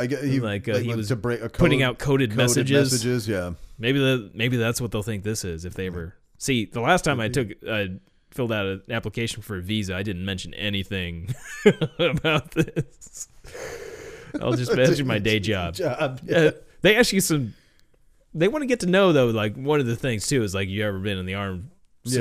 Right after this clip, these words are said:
Speaker 1: yeah.
Speaker 2: forces and stuff, and I definitely no.
Speaker 1: No.
Speaker 2: <laughs>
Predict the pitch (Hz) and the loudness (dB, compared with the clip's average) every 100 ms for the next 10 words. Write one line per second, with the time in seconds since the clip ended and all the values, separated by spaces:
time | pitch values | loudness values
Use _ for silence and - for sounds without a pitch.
0 | 104 87 85 - 120 110 98 92 92 92 | -2 -4 -8 -4 -2 -2 -4 -6 -6 -6
1 | 101 90 - 95 90 87 92 120 98 104 | -4 -6 -8 -10 -10 -10 -10 -8 -8 -8
2 | 85 107 123 123 151 196 - 156 220 202 | -8 -6 -2 2 2 2 4 10 10 10
3 | 233 175 233 196 - 185 175 185 | 8 8 6 4 4 -2 -2 -6